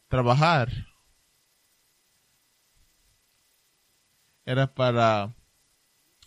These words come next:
si estabas trabajando en el terrenal, allá en la, donde hacían la pizca,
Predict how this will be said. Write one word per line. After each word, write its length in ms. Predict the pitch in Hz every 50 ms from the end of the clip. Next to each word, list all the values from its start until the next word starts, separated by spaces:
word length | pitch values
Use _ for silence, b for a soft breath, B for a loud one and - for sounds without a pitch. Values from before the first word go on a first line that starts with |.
| _ _ 135
si 120 | - - 131
estabas 360 | 123 - 131 127 131 135 -
trabajando 960 | - 127 117 110 107 117 131 135 147 156 151 139 135 131 127 127 139 143 - _ _ _ _ _ _ _ _ _ _ _ _ _ _ _ _ _ _ _ _ _ _ _ _ _ _ _ _ _ _ _ _ _ _ _ _ _ _ _ _ _ _
en 100 | 131 131
el 200 | 127 123 120 -
terrenal, 580 | - 127 117 117 113 113 117 147 170 165 151
allá 460 | 135 123 123 123 131 135 135 131 123 110
en 60 | 123
la, 460 | 117 117 113 110 107 104 104 110 117 - - - - - - - - _ _
donde 420 | - 127 123 120 120 117 117 113 110
hacían 260 | 113 117 - 135 120
la 140 | 110 104 -
pizca, 580 | - 156 175 - - 139 113 110 123 147 143